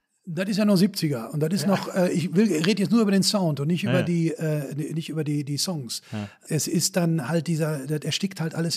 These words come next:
Speaker 1: an diesen klebrigen Synthesizern.
Speaker 2: Ja.
Speaker 1: Und waren aber, waren aber keine Synthesizer-Bands. Also jetzt Bronski Beat oder so, das ist schon, das ist schon
Speaker 2: Klar.
Speaker 1: geil, das kann man
Speaker 2: Ja.
Speaker 1: schon machen.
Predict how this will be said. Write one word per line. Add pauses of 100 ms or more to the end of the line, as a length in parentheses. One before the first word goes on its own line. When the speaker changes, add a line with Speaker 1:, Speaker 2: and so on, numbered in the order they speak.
Speaker 1:
an
diesen
klebrigen
Synthesizern.
Speaker 2:
Ja. (320)
Speaker 1:
Und
waren
aber, (100)
waren
aber
keine
Synthesizer-Bands.
Also
jetzt
Bronski
Beat
oder
so,
das (100)
ist
schon,
das
ist
schon
Speaker 2:
Klar.
Speaker 1:
geil,
das
kann
man
Speaker 2:
Ja.
Speaker 1:
schon
machen.